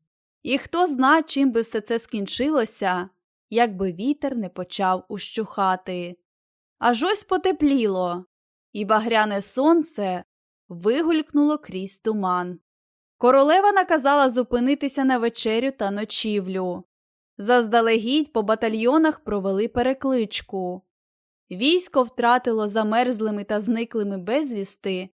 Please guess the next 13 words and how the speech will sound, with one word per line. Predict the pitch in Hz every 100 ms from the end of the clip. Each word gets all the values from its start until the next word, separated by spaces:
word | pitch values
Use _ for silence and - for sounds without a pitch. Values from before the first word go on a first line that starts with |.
| _ _ _ _
сімсот | - 262 226 - 254 339
вісімдесят | 262 247 226 202 208 220 214
п'ять | 202 220 262
бійців | 233 269 285 - 277 220 175 - _ _
і | 220
командирів. | 240 254 240 240 196 190 180 175 175 196 _ _ _ _ _
Цифра | - 294 330 320 269 226 - -
для | 214 233
багаточисельного | 240 247 262 269 262 254 - 254 254 233 233 226
воїнства | 220 320 349 254 - 196 196 185 185 _ _ _ -
не | 339
надто | 415 381 240 - 226
велика, | 233 294 302 240 - 208 185 180